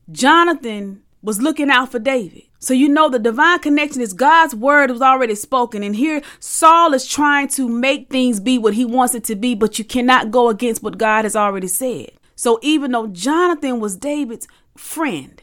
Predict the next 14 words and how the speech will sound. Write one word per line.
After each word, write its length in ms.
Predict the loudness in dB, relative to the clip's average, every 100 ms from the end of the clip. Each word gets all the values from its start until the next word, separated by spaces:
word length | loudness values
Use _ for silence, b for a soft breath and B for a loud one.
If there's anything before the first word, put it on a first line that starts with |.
| _
David 360 | 0 2 2 -2
had 80 | -4
found 300 | -4 -4 -8
favor 480 | -12 -8 -8 -10 -16 -14
in 140 | -10
Jonathan's 480 | -6 -6 -6 -8 -12
eyes. 560 | -14 -14 -16 -20 -20 -20 _
And 220 | -4 -4 -2
the 120 | -4
love 500 | -4 -4 -2 -2 -2
that 100 | -6
was 140 | -6
between 680 | -6 -10 -6 -4 -4 -6 -6
David 480 | -4 -4 -4 -8